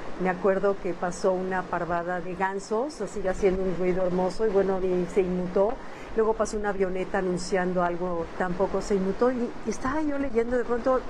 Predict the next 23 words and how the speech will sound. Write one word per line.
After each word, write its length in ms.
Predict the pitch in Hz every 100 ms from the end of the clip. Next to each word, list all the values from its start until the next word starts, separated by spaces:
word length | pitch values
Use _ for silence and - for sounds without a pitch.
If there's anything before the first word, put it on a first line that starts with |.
| - -
interrumpí 520 | 190 202 196 196 226 247 262
y 60 | 202
dije, 380 | 214 - 233 208 - - - -
"Qué 120 | 277
envidia 720 | 339 311 208 202 196 202 226 -
el 140 | 196 185
estado 460 | 190 - 202 208
de 100 | 208
Mateo, 460 | 185 160 - 170 170 -
cómo 180 | 262 320
los 260 | 302 214
niños 380 | 185 190 190 208
son 340 | - 196 190 202 - 180
grandes 540 | 190 185 190 202 -
maestros, 800 | 165 156 165 170 - 170 151 - - - -
porque 500 | 196 196 196 180 180 - -
actúan 420 | 190 - 240 277
como 320 | - 226 190
los 220 | 175 170
monjes 420 | 190 254 - -
budistas 540 | - 170 196 190 208 185
que 120 | 175
cuando 760 | 175 180 170 165 170 165 165